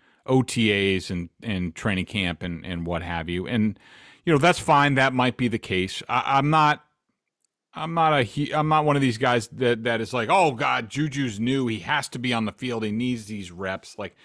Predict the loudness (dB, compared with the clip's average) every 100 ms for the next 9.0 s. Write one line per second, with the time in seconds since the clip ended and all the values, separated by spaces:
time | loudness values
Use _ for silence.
0 | _ _ -6 -2 0 2 2 2 0 -2
1 | -2 0 -2 -4 -20 -20 -20 _ 0 0
2 | 0 2 2 2 2 2 2 2 2 0
3 | 0 -2 -4 -10 -4 -2 -2 -2 2 2
4 | 2 -2 -4 -4 0 -2 0 -2 0 0
5 | 0 2 0 -2 -2 0 0 -4 -6 -20
6 | -18 -2 0 0 -4 2 2 4 2 4
7 | 4 6 4 4 2 2 0 2 0 2
8 | -2 -2 -6 -4 -6 -2 -2 -2 -6